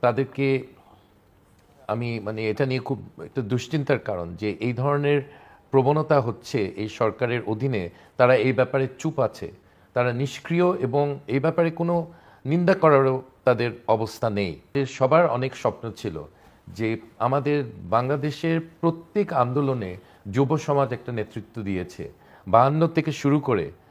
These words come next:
প্রত্যেক আন্দোলনে দেখবেন যুব সমাজের একটা বড় একটা, একটা ভূমিকা ছিল, কিন্তু সেখানে আমাদের যুব সমাজকে অনেকটা তাদেরকে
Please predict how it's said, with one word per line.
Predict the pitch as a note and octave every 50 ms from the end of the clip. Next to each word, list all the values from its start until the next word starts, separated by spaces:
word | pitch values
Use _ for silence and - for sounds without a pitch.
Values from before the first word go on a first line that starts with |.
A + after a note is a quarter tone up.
| _ _ - _ _
প্রত্যেক | G3 G3 G3 F#3+ - - - F3+
আন্দোলনে | D3+ C#3 C3 C3 C#3 C#3+ C#3 C#3 C#3
দেখবেন | B2 B2+ A#2 - - C#3 C#3 A#2+
যুব | G#2+ B2 B2 C#3
সমাজের | C#3 - C#3+ C3 B2+ A2+ C3+ C3
একটা | B2 A2+ - - B2+
বড় | G#2 G#2 A2 B2+ C#3+ D3+
একটা, | C#3+ - - B2 A#2+ A2 G#2 - - _ _ _ _ _ _ _ _ _ _ -
একটা | G#2 - - B2 A2+ A2
ভূমিকা | G2+ F2+ F2+ B2 B2+ B2+ B2+ C3 A2+
ছিল, | - - C3 A2 F2+ D2+ - - - _ _ _ _ _ _ _ _ _ -
কিন্তু | D#3+ D3 C#3 D#3+ D3+
সেখানে | - - F3+ E3+ - A3+ A#3 F#3 C#3 A2 G#2+ B2 - - _ - - - _ -
আমাদের | C3 D3 D#3+ D#3 E3 C3
যুব | G#2+ C3 C#3 C#3+ E3+
সমাজকে | E3 E3 E3 D3+ D3 D3+ C#3+ - - - E3+ E3+ F3 E3+ - - - _ _ _ _ _ _ _ _ _ _ -
অনেকটা | C#3 D#3 F3 F3 F3 - - F3+ F3 E3+ E3+ E3+ -
তাদেরকে | - C#3+ C#3+ D3+ D3+ C3+ - - - D#3 D#3 D3+ D3+